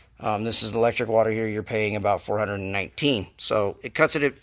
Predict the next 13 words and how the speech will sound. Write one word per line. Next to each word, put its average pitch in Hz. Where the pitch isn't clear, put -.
about 135
in 120
half. 131
So 127
when 127
people 165
say, 147
"Well, 151
so 208
much 175
more 151
mo-, 135
money," 147